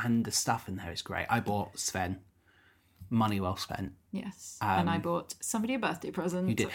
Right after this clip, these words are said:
Speaker 1: The merchandise there is great, and, and I will say it's expensive, but
Speaker 2: Mm.
Speaker 1: it's high quality.
Speaker 2: It's Disney merch.
Speaker 1: Yeah, but it, it's, it's good quality stuff. Like, you're paying for something that's well made and will last.
Speaker 2: Unless you have a child and they grow out of it immediately.
Speaker 1: But
Speaker 2: But,
Speaker 1: you
Speaker 2: you know.
Speaker 1: also have, like, replicas of the dresses outside as you go in there.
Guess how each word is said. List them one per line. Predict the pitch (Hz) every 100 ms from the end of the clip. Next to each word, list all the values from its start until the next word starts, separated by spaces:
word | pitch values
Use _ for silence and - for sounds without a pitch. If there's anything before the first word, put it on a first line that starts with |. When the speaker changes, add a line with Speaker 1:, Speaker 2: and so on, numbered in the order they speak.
| - 202
Speaker 1:
The | 147
merchandise | 160 160 147 135 120 -
there | 113
is | 104
great, | 101 - -
and, | 101 - - -
and | 110 117 120 117
I | 135
will | 131 123
say | 131 113
it's | -
expensive, | - 113 120 170 180 165 - - - -
but | - 113 - - 185
Speaker 2:
Mm. | 165 147 - -
Speaker 1:
it's | 127
high | - 117
quality. | - 104 101 - 92
Speaker 2:
It's | 190
Disney | - 175 185
merch. | 151 147 147 - -
Speaker 1:
Yeah, | - - - -
but | 160
it, | 156
it's, | 160 131
it's | 156 127
good | - 143 117
quality | 131 113 107
stuff. | 104 - 139 -
Like, | 110 98
you're | 117
paying | 104 - 110 104
for | 101
something | - 101 98 98
that's | - -
well | 98
made | 95 92 95 -
and | 104 98
will | 95
last. | 95 92 85 - - - - - _ -
Speaker 2:
Unless | 180 170 175
you |
have | 160
a |
child | 151 160 151 147
and | 147
they | 147
grow | 147
out | 147 147
of | 147
it | 139
immediately. | 151 147 143 139 - - - - 170
Speaker 1:
But | 117 -
Speaker 2:
But, | 151 -
Speaker 1:
you | 127
Speaker 2:
you | 139
know. |
Speaker 1:
also | 160 151 123
have, | - 110
like, | 110 95
replicas | 110 - - -
of | 95
the | 98
dresses | 110 107 - 107
outside | 95 - 107
as | 101
you | 98
go | 101
in | 110 123
there. | 147 160